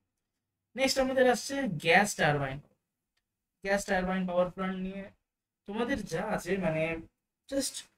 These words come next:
তোমাদের একই জিনিস, বাস শুধু schematic গুলো আছে, তোমাদের অঙ্ক টঙ্ক কিছু নেই। So it is basically like a theory subject। But তোমাদেরকে আমি যখন পড়াবো, এরকম ভাবে পড়াবো যেন আমি গল্প বলছি,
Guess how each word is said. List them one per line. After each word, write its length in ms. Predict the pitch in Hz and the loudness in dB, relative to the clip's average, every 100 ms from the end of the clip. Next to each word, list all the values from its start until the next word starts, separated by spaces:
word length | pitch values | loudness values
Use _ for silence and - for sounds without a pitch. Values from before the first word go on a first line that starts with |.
| _ _ _ 196 | _ _ _ -6
তোমাদের 300 | 208 254 247 214 - 240 | 0 4 4 2 0 0
একই 260 | 240 302 302 | 2 4 4
জিনিস, 300 | 220 196 254 - - _ _ _ _ _ | 6 6 4 0 -6 _ _ _ _ _
বাস 160 | 262 277 - - | 0 0 0 -10
শুধু 240 | - 226 285 | -6 -4 -2
schematic 560 | - 196 190 185 190 135 | -2 4 6 6 4 0
গুলো 160 | 131 - | -6 -8
আছে, 140 | - | -12
তোমাদের 300 | 151 202 220 220 196 | -10 -2 0 0 -2
অঙ্ক 240 | 214 220 233 | -2 2 2
টঙ্ক 220 | 233 220 226 | 0 -2 -4
কিছু 200 | 185 - 139 | -6 -10 -14
নেই। 160 | 131 _ _ _ _ _ _ _ _ _ 208 | -16 _ _ _ _ _ _ _ _ _ 2
So 40 | 196 | 4
it 140 | 202 | 4
is 100 | 220 | 2
basically 400 | 196 220 262 254 | 2 0 0 -4
like 220 | 240 - 220 | -4 0 -2
a 20 | 214 | 0
theory 320 | 185 175 214 208 _ _ _ _ _ _ _ _ _ | 0 0 0 -4 _ _ _ _ _ _ _ _ _
subject। 420 | 170 147 143 - _ _ _ _ - | -2 -2 -2 -10 _ _ _ _ -6
But 80 | 190 | 0
তোমাদেরকে 360 | 214 240 262 262 | 2 0 -2 0
আমি 120 | 262 | 2
যখন 200 | 247 240 220 | 4 2 0
পড়াবো, 340 | 208 180 196 262 _ _ _ _ _ _ _ _ _ _ - | 0 0 -2 -6 _ _ _ _ _ _ _ _ _ _ -4
এরকম 300 | 202 240 269 262 | 0 2 2 4
ভাবে 160 | 220 233 214 | 6 4 4
পড়াবো 220 | 220 226 | 4 4
যেন 140 | 226 226 220 | 2 0 0
আমি 100 | 220 | 4
গল্প 280 | 180 160 156 135 | 4 4 2 0
বলছি, 280 | 131 131 | 0 -2